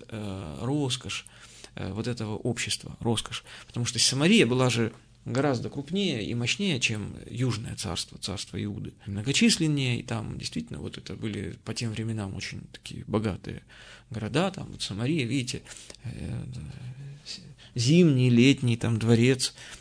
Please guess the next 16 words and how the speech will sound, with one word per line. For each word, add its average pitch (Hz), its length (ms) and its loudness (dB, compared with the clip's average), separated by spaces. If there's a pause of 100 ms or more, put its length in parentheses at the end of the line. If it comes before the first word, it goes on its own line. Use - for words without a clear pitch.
(100)
э, 101 500 -4
прекрасное 117 880 0 (460)
убранство 123 640 4
из 110 100 0
слоновой 123 420 2
к-, - 220 -10
кости 131 400 4
там, - 300 -4
да, 127 180 -4 (720)
большие 123 520 2
эти 120 140 -2
дворцы, 113 360 -4
всё - 260 2
рухнет, - 460 -2
всё - 180 -4
рухнет - 380 -6